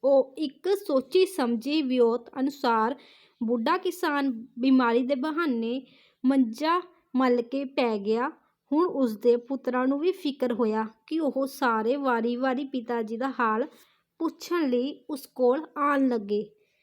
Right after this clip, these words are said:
ਇੱਕ ਦਿਨ ਕਿਸਾਨ ਨੇ ਆਪਣੇ ਚੌਹਾਂ ਪੁੱਤਰਾਂ ਨੂੰ ਆਪਣੇ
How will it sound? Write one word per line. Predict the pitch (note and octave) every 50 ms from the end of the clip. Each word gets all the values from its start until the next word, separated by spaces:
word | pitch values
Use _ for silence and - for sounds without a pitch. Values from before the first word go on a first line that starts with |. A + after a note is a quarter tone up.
| _ _ _ _ _ _ -
ਇੱਕ | D4+ C#4 - _ F#4
ਦਿਨ | G4 F#4+ G4 F#4+ F#4 F#4+ F4+
ਕਿਸਾਨ | F4 - D#4+ D#4+ - - - F4 D4 C4+ B3 B3 B3
ਨੇ | C4 C#4 D4+
ਆਪਣੇ | D4+ D4 - C4 B3 B3 B3 C4+ C4+ C4 - - - - _ _ _ _ -
ਚੌਹਾਂ | D4+ D4+ D4 E4+ F4+ F#4+ F#4+
ਪੁੱਤਰਾਂ | F#4+ - D4 C#4+ - - B3 B3 B3+ C4+ C4+
ਨੂੰ | B3+ B3 B3 B3
ਆਪਣੇ | A#3+ A#3+ - A#3+ A#3 A#3 C4+ D4+